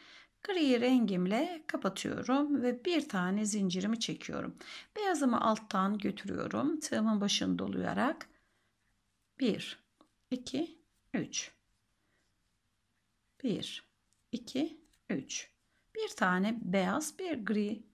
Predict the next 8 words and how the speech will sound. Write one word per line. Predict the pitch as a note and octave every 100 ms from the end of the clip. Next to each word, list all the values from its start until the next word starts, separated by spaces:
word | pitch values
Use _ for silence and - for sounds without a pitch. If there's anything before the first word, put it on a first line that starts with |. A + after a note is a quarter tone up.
| -
örüyoruz. | F#3+ - F2+ D#4 - - - _ _ _ -
Üçüncü | G4 C#4+ B3+ B3
trabzanı | A#3+ G3 F#3+ G#3 A#3+ B3+
kapamıyoruz. | G#3+ A3+ G3 - - G#3 D4 - -
İpimi | D4 G3 F#3+
kendimden | - G#3+ G3 F#3+ - G#3+
tarafa | G#3+ G#3 G#3+ -
alıyorum | G#3+ A3 G#3 C#4